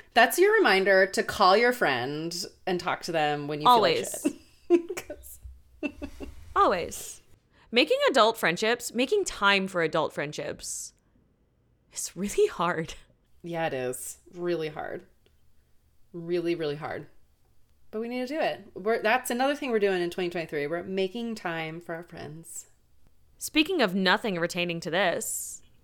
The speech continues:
Speaker 2: what are we talking about today, Ellen? <laughs>
Speaker 1: Well, today we're talking about dealing with imposter syndrome, which I think is extremely relevant right now because,
Speaker 2: Mm-hmm.
Speaker 1: you know, new year,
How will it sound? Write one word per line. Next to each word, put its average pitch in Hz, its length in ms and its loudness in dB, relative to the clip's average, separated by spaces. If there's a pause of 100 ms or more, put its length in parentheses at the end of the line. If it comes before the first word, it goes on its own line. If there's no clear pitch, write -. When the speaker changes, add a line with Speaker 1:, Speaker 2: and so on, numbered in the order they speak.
(260)
Speaker 2:
what 359 100 0
are 392 40 4
we 415 100 8
talking 392 240 2
about 185 140 -2
today, 175 200 -2
Ellen? 262 320 0 (840)
<laughs> 571 80 4 (1300)
Speaker 1:
Well, 339 160 8
today 359 240 8
we're 427 100 10
talking 370 240 10
about 311 400 8
dealing 277 220 4
with 302 100 2
imposter 339 420 6
syndrome, 170 600 2
which 220 160 -2
I 269 40 2
think 262 140 2
is 262 100 2
extremely 262 960 4
relevant 202 380 8
right 165 180 4
now 165 280 4
because, 190 640 4
Speaker 2:
Mm-hmm. 185 260 0
Speaker 1:
you 175 60 -2
know, 160 160 -4
new 165 180 -2
year, 254 800 6